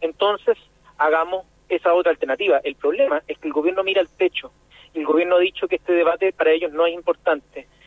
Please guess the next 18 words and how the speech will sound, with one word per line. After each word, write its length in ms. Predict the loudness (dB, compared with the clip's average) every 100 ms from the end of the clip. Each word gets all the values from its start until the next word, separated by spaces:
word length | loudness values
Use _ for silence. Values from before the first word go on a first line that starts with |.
| -12 -2
Eh, 180 | 0 2 0
ha 60 |
dicho 280 | 0 0 -2
que 80 | 0
no 80 | 2
quiere 160 | 0
tocar 220 | 0 0 0
los 120 | -2
impuestos, 460 | -2 -2 -2 -6 -6
pero 160 | -6
extrañamente 800 | -6 -2 0 2 2 0 -2 -18 -18 _ _ -12
presentó 300 | -12 -10 -14
un 80 | -6
proyecto 500 | -4 -4 _ -12 -12 _ _
para 320 | -2 2 0 -2 _ _ -4
reactivar 460 | -4 -4 -2 -2
la 120 | 0 0
economía 520 | 0 -2 0 0